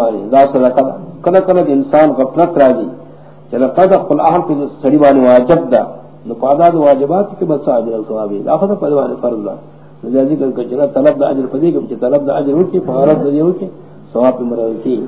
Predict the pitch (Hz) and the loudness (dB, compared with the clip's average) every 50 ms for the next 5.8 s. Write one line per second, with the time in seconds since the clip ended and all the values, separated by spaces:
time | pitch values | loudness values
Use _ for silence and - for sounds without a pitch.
0 | - - - - - 143 156 - - - 143 131 - 131 120 123 120 117 117 113 | -10 -14 -16 -6 -2 -2 -2 -2 -2 -6 -6 -4 -4 -4 -2 -2 0 0 0 -2
1 | - - - - - - - - - - - - - - - - - - 123 120 | -4 -8 -12 -18 -20 -20 -20 -20 -20 -20 -20 -20 -20 -20 -20 -16 -6 -2 0 2
2 | 117 110 107 110 104 110 123 143 143 151 139 - 190 190 190 185 - 175 165 170 | 2 0 -2 -4 -4 2 2 2 4 2 2 4 4 4 4 4 2 2 4 6
3 | 175 175 170 - 143 135 - - 120 117 - - 165 160 165 170 170 180 180 170 | 6 6 6 6 2 0 0 -2 -2 -2 -2 -4 -2 -2 0 0 2 2 2 4
4 | 170 180 175 156 127 135 - 135 131 127 127 127 - - 165 165 156 156 151 147 | 4 2 2 2 0 -2 -2 0 0 0 0 0 0 0 0 2 2 2 2 2
5 | 147 143 - 131 127 135 139 135 - - 131 127 123 127 127 | 2 2 2 2 4 4 4 4 4 4 4 4 4 4 2